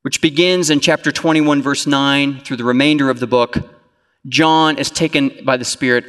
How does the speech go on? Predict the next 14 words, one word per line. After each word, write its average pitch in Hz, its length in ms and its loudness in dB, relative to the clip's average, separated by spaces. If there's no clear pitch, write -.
up - 160 -6
to 120 160 -8
a 110 40 -6
mountain. 101 480 -6
Do 151 80 0
you 160 80 4
see 190 300 2
the 156 120 -4
structure 190 500 0
there? 180 380 2
John 175 380 2
is 160 160 0
on 156 200 2
land. 143 540 0